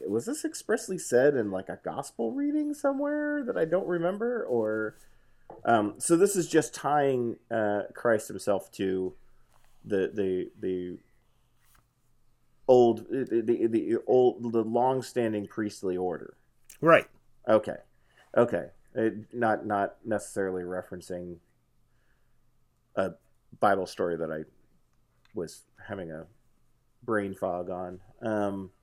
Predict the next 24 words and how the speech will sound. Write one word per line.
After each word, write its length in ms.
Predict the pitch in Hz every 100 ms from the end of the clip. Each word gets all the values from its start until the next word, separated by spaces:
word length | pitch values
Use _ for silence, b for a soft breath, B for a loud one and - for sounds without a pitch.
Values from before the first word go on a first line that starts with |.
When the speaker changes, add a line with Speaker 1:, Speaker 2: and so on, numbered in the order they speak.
| _ _ - B B _ _ - _ _ _ - _ _ _ -
Speaker 1:
so 500 | - 151 131 123 - _ _ _ _ B B B B
Speaker 2:
It, 240 | - 165 156 - - - b b
it 180 | - 143
does 340 | - 170 156 -
Speaker 1:
Right. 80 |
Speaker 2:
have 520 | 165 147 143 139 123 -
the 120 | 127 135
sense 640 | - 143 131 117 - - - _ -
that, 300 | 131 127 127 b b b b _ _ _
that 400 | 139 131 127 123 - _ _ _ _ _ _ _ b b b _ _ _ _ _ _
the 160 | 120 123
temple 460 | - 180 180 170
priesthood, 480 | 139 143 117 - 110
which 200 | 117 143
by 120 | 165
the 80 | 147
time 260 | 139 165 156
this 220 | 156 -
letter 520 | 147 143 131 127 117 b b b
was 200 | 135 110
written 260 | 143 151 107
was 100 | 101
gone, 440 | 117 120 85 82 - _ - _ _ _
the 360 | - 117 117 113